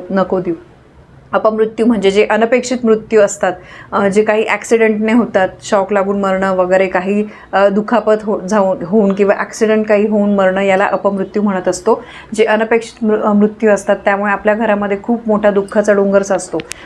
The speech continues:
बघा, एखादी व्यक्ती घरातली म्हातारी असते, त्यांचं वयामानानुसार मृत्यू होणं नैसर्गिकरित्या मृत्यू होणं हे, अ, वेगळं, पण अनपेक्षित मृत्यू होणं हे अतिशय कठीण असतं आणि ते कोणालाच नको असतं. म्हणून आपल्याला या दिवशी, आजच्या दिवशी, धनत्रयोदशीच्या दिवशी संध्याकाळी यमदीपदान करायचं आहे.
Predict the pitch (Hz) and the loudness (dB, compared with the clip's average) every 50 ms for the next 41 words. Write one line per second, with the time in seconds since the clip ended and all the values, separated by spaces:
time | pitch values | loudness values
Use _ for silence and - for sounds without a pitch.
0 | - - 208 202 220 - 226 220 220 - 214 208 226 226 220 214 220 - 226 233 | -6 -2 0 0 0 0 -2 -4 -2 0 0 2 4 2 2 2 0 -2 0 2
1 | 240 226 208 208 214 220 226 254 247 220 247 220 220 220 214 208 196 202 - 214 | 4 4 4 2 2 -2 -2 0 0 0 0 0 2 4 2 2 2 0 -2 -6
2 | 220 - 202 196 196 214 208 208 202 202 214 220 220 214 220 220 214 214 214 220 | -4 -4 -6 -6 -6 -2 0 2 2 2 2 2 2 0 0 0 -2 0 2 2
3 | 214 208 208 202 202 - - 214 226 220 202 196 202 202 202 202 196 202 214 208 | 2 2 2 -2 -4 -2 -2 -2 0 0 0 -2 0 0 0 0 0 2 2 2
4 | 220 233 233 233 220 - - 214 196 208 208 208 202 202 202 196 196 - - 214 | 2 2 0 0 -2 -4 -4 -4 -4 -2 0 0 0 0 0 -2 -4 -2 0 0
5 | 226 214 202 208 214 226 214 214 - 190 196 196 196 208 202 190 202 202 202 202 | 0 0 0 -2 0 0 0 0 0 0 0 2 2 2 2 2 2 0 0 -2
6 | - - - - - - - 214 208 214 220 240 233 254 247 247 247 240 247 226 | -6 -20 -20 -20 -8 -4 -2 0 0 2 2 2 2 0 0 -2 -2 -2 0 2
7 | 226 220 220 - 226 226 247 226 208 214 226 226 214 214 - 190 - 233 214 220 | 0 0 0 0 0 2 2 2 2 0 0 0 0 0 -2 -2 -2 -2 0 0
8 | 233 226 226 220 208 214 233 233 214 202 - - - 208 214 - - - - - | 0 0 2 0 0 0 0 0 0 -2 -2 -2 -2 -2 -2 -4 -10 -12 -4 -2
9 | 214 220 220 247 240 247 233 226 226 226 240 254 247 254 226 214 202 - 196 180 | 0 0 2 0 0 2 2 2 2 2 0 0 0 -2 -2 -4 -4 -4 -4 -6
10 | 165 165 - - - - - - - - _ - 196 220 233 247 247 214 180 - | -6 -6 -10 -14 -16 -16 -18 -20 -20 -18 _ -4 0 2 4 4 4 2 0 -4
11 | - - _ _ - 190 - - 196 190 190 202 202 - - 190 180 185 202 196 | -8 -14 _ _ -10 -6 -2 0 0 2 2 2 0 0 0 0 0 2 0 -2
12 | 190 - - 202 - - 185 180 - 190 185 185 185 180 - 214 208 202 214 202 | -4 -4 -4 -2 -2 -2 -2 -4 -4 -6 -4 -4 -4 -4 -2 -2 -2 -2 0 -2
13 | 196 185 - 190 190 180 175 180 175 - 175 170 175 175 - 208 208 202 185 180 | -2 -2 -2 -2 -2 -2 -2 -4 -4 -2 -2 -2 -2 -2 -4 -4 -4 -4 -4 -2
14 | 180 185 180 180 185 190 185 175 180 185 180 180 180 180 170 180 180 180 180 170 | -2 -2 -2 0 0 0 0 -2 -2 -2 -2 -2 -2 -2 -4 -4 -4 -4 -4 -4
15 | 165 165 165 165 - 160 151 170 | -4 -4 -4 -6 -8 -10 -10 -10